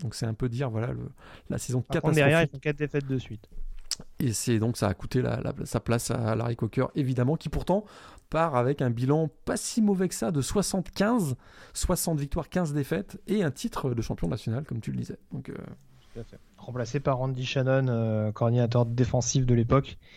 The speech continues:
Speaker 1: Ah, ça a été le
Speaker 2: Bon,
Speaker 1: début de
Speaker 2: ce
Speaker 1: la
Speaker 2: sera
Speaker 1: fin, là.
Speaker 2: pas forcément mieux.
Speaker 1: <laughs>
Speaker 2: Oui, là, c'est un peu, euh, c'est un peu le syndrome d'Am Hawkins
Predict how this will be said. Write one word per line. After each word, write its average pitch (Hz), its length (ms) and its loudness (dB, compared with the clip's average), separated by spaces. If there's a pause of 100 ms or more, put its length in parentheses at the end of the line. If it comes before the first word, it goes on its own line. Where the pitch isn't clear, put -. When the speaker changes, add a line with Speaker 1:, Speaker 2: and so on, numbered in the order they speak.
(880)
Speaker 1:
Ah, 127 200 2
ça 160 120 0
a 156 40 6
été 180 120 2
le 170 40 8
Speaker 2:
Bon, 156 80 6
Speaker 1:
début 160 120 4
de 165 40 2
Speaker 2:
ce 151 80 2
Speaker 1:
la 143 60 6
Speaker 2:
sera 165 180 2
Speaker 1:
fin, - 40 4
là. - 60 -6
Speaker 2:
pas 185 160 6
forcément 160 540 2
mieux. 135 200 4
Speaker 1:
<laughs> 120 120 4
Speaker 2:
Oui, 151 200 4
là, 151 200 2
c'est 156 160 -2
un 143 120 4
peu, 147 140 -2
euh, 120 720 0
c'est - 180 -6
un 139 120 0
peu 160 160 -2
le 156 60 -4
syndrome 151 460 0
d'Am 143 220 2
Hawkins 156 260 -4